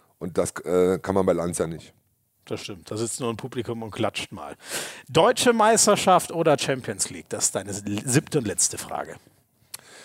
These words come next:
Speaker 1: Ich muss ehrlich sagen, ich, äh,
Speaker 2: Du hast beides gewonnen,
Speaker 1: mein
Speaker 2: muss man
Speaker 1: größter,
Speaker 2: sagen.
Speaker 1: äh, Triumph, der am meisten wert war, war die Deutsche Meisterschaft.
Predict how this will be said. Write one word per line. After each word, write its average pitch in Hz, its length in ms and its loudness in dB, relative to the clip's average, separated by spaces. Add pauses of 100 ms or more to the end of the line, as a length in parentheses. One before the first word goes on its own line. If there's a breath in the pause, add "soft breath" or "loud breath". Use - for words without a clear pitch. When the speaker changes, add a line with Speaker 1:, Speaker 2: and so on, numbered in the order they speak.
(1080 loud breath)
Speaker 1:
Ich 98 120 -10
muss 110 160 4
ehrlich 107 260 2
sagen, 104 400 4
ich, 98 140 -8
äh, 101 200 -2 (840)
Speaker 2:
Du 156 120 6
hast 139 120 6
beides 147 280 6
gewonnen, 131 220 6
Speaker 1:
mein 107 120 6
Speaker 2:
muss 101 60 -4
man 95 80 2
Speaker 1:
größter, 117 300 8 (180)
Speaker 2:
sagen. 101 500 6 (200)
Speaker 1:
äh, - 40 -14
Triumph, 110 380 4
der 101 140 6
am 95 100 4
meisten 107 480 4
wert 101 320 6
war, 98 180 6
war 90 120 6
die 90 60 -10
Deutsche 85 240 0
Meisterschaft. - 540 -10